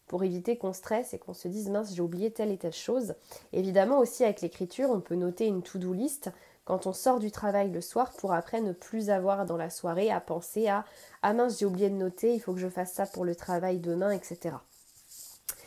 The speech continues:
J'ai aussi, euh, donc, euh, parlé à plusieurs personnes qui m'ont, euh, donné un petit peu leurs secrets en termes de, euh, plantes, de sorcières, huiles essentielles, et cetera. Donc ça, je le, je, je le dis toujours aux personnes que j'accompagne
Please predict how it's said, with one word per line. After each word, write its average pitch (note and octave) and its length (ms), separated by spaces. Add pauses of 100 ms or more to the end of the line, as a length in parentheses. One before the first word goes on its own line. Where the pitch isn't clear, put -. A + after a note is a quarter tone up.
(280)
J'ai G3+ 160
aussi, C4+ 280
euh, B3 100
donc, G#3 300 (200)
euh, F#3 400
parlé A#3 520
à F3+ 240
plusieurs G#3 420
personnes C#4 520
qui A3 220
m'ont, A3+ 260 (300)
euh, F#3 80
donné A3 260
un G#3 140
petit G#3 180
peu A#3+ 260
leurs F3+ 240
secrets G#3 480
en F#3+ 140
termes F#3 400
de, E3 100
euh, G3 200 (380)
plantes, F#3+ 420
de D#3+ 160
sorcières, G#3 580
huiles F#3 220
essentielles, F3+ 560
et D#3+ 80
cetera. F#3 500 (320)
Donc G#3 140
ça, - 260 (140)
je G3+ 160
le, G#3 100 (120)
je, G3+ 260
je F3+ 240
le F#3+ 120
dis F#3 180
toujours A3+ 560
aux F3+ 80
personnes G3 400
que F3+ 120
j'accompagne G#3 640